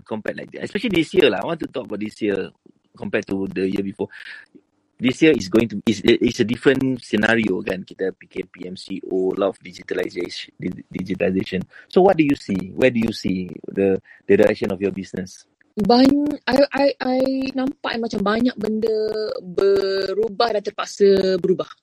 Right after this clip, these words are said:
Speaker 1: Hmm.
Speaker 2: Disebabkan keadaan ni macam orang tak berjumpa lah apa semua, dan cara kita marketkan barang pun banyak kita kena terpaksa ikut dengan, dengan the new trend. Yang kita pun
Speaker 1: Hmm.
Speaker 2: sebenarnya taklah full hearted Lina pun. <laughs> So,
Speaker 1: Hmm.
Speaker 2: uh,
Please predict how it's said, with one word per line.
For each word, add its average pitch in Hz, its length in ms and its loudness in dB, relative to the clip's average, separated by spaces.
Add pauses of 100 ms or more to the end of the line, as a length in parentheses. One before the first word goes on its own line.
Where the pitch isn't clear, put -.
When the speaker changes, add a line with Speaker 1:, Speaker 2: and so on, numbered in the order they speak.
(720)
Speaker 1:
Hmm. 92 320 -6
Speaker 2:
Disebabkan 190 480 0
keadaan 185 320 2
ni 185 80 0
macam 180 240 0
orang 175 160 0
tak - 80 -4
berjumpa 190 360 2 (120)
lah 180 160 2
apa 180 80 -6
semua, 185 480 -2
dan 190 160 2
cara 185 320 2
kita 190 400 0
marketkan 180 480 -6
barang 180 240 -4
pun 214 160 -12 (160)
banyak 190 320 0
kita - 160 -10
kena 185 240 -2
terpaksa - 560 -4
ikut - 560 -4
dengan, 180 320 0 (560)
dengan 175 240 0 (400)
the 185 160 4
new 185 240 6
trend. 160 320 2 (600)
Yang 180 240 2
kita 196 80 2
pun 208 160 6
Speaker 1:
Hmm. 190 80 0
Speaker 2:
sebenarnya 202 300 0 (100)
taklah 170 240 0
full 180 240 -2
hearted - 240 -2
Lina 170 320 2
pun. 190 240 6 (400)
<laughs> - 320 -14
So, - 160 6
Speaker 1:
Hmm. 107 160 6 (720)
Speaker 2:
uh, 185 960 -4